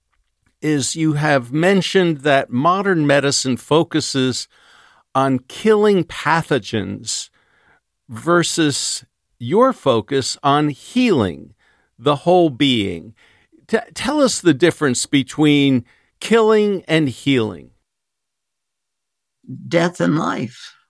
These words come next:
Speaker 2: is a difference. It's a difference in, of what we really think we're here for. You know, uh,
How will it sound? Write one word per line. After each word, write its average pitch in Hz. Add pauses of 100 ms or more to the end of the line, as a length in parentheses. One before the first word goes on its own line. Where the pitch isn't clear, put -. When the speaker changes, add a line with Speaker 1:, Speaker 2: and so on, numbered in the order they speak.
(120)
Speaker 2:
is 135
a 139
difference. - (600)
It's -
a 180
difference 190
in, 92 (100)
of 151 (600)
what 180 (720)
we 175
really 180 (380)
think 196
we're 170
here 185
for. 175 (640)
You 180
know, 180 (140)
uh, 156